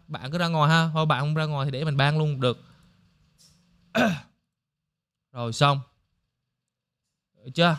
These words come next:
Đấy, thế cho nó nhanh. <clears throat> Đấy, được chưa? Ở đây ấy, mình cung cấp những kiến thức cho anh chị em. Anh chị em nào thấy hay, đó, thì ở lại xem. Được chưa? Còn anh chị em nào cần gì, muốn mua bán bán, qua kênh khác coi.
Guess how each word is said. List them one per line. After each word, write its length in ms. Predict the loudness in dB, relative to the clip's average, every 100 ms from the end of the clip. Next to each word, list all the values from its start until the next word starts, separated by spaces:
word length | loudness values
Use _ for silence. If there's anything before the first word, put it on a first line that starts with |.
| -4 _ -14
Đấy, 360 | -6 -4 -4 -10 _ _ -18 -6
thế 140 | -4
cho 80 | 0
nó 80 | 2
nhanh. 220 | 4 2 0 -12 _ _ _ _ _ -2
<clears throat> 360 | 0 -2 -10
Đấy, 260 | -12 -12 -12 _ _ _ _
được 60 | -2
chưa? 220 | 0 0
Ở 120 | -2
đây 220 | 0 2
ấy, 200 | 2 -2 -8
mình 240 | -8 -8 -8
cung 180 | -4 -2
cấp 200 | 0 -2
những 160 | -6 -8
kiến 140 | -6
thức 120 | -6 -8
cho 80 | -6
anh 120 | -4
chị 140 | -4 2
em. 220 | 2 0 _ _ _ -6
Anh 140 | -4
chị 120 | -2
em 120 | -2 0
nào 100 | 2
thấy 120 | 4
hay, 300 | 6 4 0 -10 _
đó, 240 | -2 2 2
thì 140 | -2
ở 120 | -4
lại 180 | -4 -4
xem. 260 | -4 -4 -4 _ -20 -20 -20 -14
Được 60 | -2
chưa? 240 | 2 2
Còn 120 | 2
anh 120 | 0
chị 120 | 0 0
em 160 | 2
nào 180 | 2 2
cần 260 | 0 -2 -2
gì, 120 | -2
muốn 200 | -2 -2
mua 120 | 0
bán 160 | 0 0
bán, 380 | -2 -2 -2
qua 80 | -2
kênh 140 | -2 -8
khác 160 | -10 -8
coi. 240 | -8